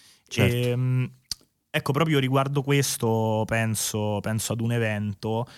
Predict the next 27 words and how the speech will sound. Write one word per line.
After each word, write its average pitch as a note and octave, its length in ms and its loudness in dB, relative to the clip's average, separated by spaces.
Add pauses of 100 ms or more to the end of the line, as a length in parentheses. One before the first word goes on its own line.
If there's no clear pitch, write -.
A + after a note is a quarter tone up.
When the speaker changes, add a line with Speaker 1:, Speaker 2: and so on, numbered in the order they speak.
(240)
Speaker 2:
che, F#2+ 440 -4
che G2 100 -6
purtroppo G2+ 540 -6
mi G#2 140 -2
duole G#2+ 320 -2
dover G#2 220 -2
ricordare, G#2+ 840 -2 (500)
ehm, G#2 1000 -2
che - 140 -8
è - 20 -2
un G#2 80 -4
fatto G#2+ 260 -2
di G#2+ 100 -4
cronaca, G#2 680 -2 (280)
ed A2 560 -2
è B2 100 0
quello A#2+ 380 0
di, G#2 720 -4
di G#2 100 -4
Willy, A#2 500 -2 (420)
eh, G#2+ 140 -4
a G#2+ 120 -4
Colleferro, A2+ 720 -2 (760)
e G2+ 1160 -2
il F#2+ 80 -6
suo - 160 -4
omicidio G#2+ 580 -2